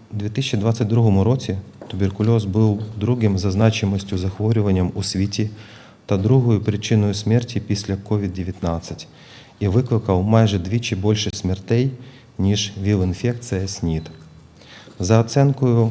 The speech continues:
воз, Україна відноситься до країн високого пріоритету по захворюваності на туберкульоз і займає одне із провідних місць у світі за кількістю випадків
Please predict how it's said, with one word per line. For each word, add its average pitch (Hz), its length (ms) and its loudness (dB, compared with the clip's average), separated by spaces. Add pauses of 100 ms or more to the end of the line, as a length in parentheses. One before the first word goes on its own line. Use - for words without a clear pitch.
(120)
воз, 123 400 0 (100)
Україна 110 520 2
відноситься 104 680 0 (240)
до 95 140 -2
країн 110 380 2 (160)
високого 104 540 -2
пріоритету 101 640 -2
по 95 140 -6
захворюваності 98 760 0
на 98 100 2
туберкульоз 92 720 -4 (560)
і 101 100 -2
займає 101 600 2
одне 101 440 0
із 95 200 -4
провідних 104 640 0
місць 110 320 -2
у - 40 -2
світі 107 460 -4 (420)
за 95 140 -2
кількістю 117 600 -4
випадків 113 560 -4